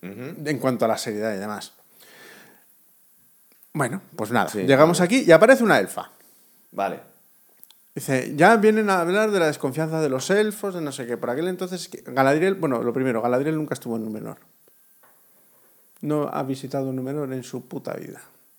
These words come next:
Speaker 2: En ningún libro aparece eso, en ninguna carta aparece eso, y por lógica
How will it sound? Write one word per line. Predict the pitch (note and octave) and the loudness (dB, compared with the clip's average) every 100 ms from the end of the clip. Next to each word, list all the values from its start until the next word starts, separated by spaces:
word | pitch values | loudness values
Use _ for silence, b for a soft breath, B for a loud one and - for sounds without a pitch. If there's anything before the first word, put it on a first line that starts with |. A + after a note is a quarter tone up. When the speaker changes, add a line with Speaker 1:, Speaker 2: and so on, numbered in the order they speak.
| - | -6
Speaker 2:
En | C#3 | -4
ningún | C3 C3+ C#3+ C3+ | -2 0 0 2
libro | C#3+ C3+ | 2 2
aparece | C3 C3 B2+ B2 C#3 | 2 0 -2 -2 -6
eso, | C#3+ C3+ | -4 -6
en | |
ninguna | B2 A#2+ B2+ B2+ | -4 -4 -4 -4
carta | A#2+ A#2 A#2 | -6 -6 -4
aparece | A2+ A#2 C3+ | -4 -6 -6
eso, | C3+ D3+ | -6 -6
y | C#3 | -4
por | B2 A#2 | -4 -2
lógica | C3 - - C#3 | -4 -4 -8 -8